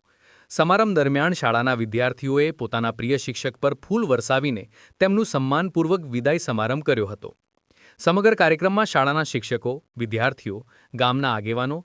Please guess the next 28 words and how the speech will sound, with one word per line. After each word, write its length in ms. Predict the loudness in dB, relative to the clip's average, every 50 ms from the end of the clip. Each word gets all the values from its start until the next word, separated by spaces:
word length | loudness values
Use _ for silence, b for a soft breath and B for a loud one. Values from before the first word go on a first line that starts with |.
| b b b b b
અને 140 | b 0 0
મોટી 340 | 2 2 2 0 0 0 -2
સંખ્યામાં 480 | 0 0 -2 0 0 0 0 0 0 0
ગ્રામજનોની 580 | 0 2 2 2 2 2 2 2 2 0 0
ઉપસ્થિતિ 460 | -2 2 2 2 2 2 -4 -2 -2
રહી 260 | -2 -2 -2 -2 -4 -6
હતી. 220 | -6 -10 -16 -18 _ _ _ _ _ _ _ _ _ -4
લવજીભાઈ 500 | 0 0 0 2 0 0 0 2 2 2
પરમારે 440 | 2 0 0 2 0 2 0 0
પોતાના 380 | -2 -2 -4 -2 -2 0 -2 -2
શિક્ષક 340 | -4 -6 -8 -4 -4 -4 -4
જીવન 300 | -4 -4 -4 -4 -2 -2
દરમિયાન 400 | -2 0 0 0 -2 -2 -4 -8 b b b b b b b
બાળકોના 520 | b 4 4 4 4 2 0 0 -2 -2 -2
શિક્ષણ, 520 | -2 -4 -6 -6 -6 -6 -6 -6 -6 -8 -10 _ _
સંસ્કાર 680 | -10 -4 -2 -2 -2 -2 -4 -4 -2 -2 -2 -4 -6 B B B B B B
અને 200 | -2 0 0 0
સર્વાંગી 560 | -2 -2 -2 0 2 2 0 0 0 -2 -2
વિકાસ 380 | -2 -2 0 0 0 0 -2 -2
માટે 280 | -4 -4 -2 -2 -2 -2
સતત 340 | -2 0 -2 2 2 2 0 2
યોગદાન 360 | 0 0 0 0 0 -2 0
આપ્યું 320 | -2 -4 -4 -6 -6 -6 -6
હતું. 180 | -6 -8 -16 _ _ _ _ _ _ _ -2
તેમના 240 | -2 0 0 0 -2
શિક્ષણ 360 | -2 -4 -8 -6 -4 -4 -4
કાર્યથી 380 | -2 -2 0 0 -2 -2 -4 -4
પ્રેરાઈ 440 | -2 0 0 0 0 -2 -4 -6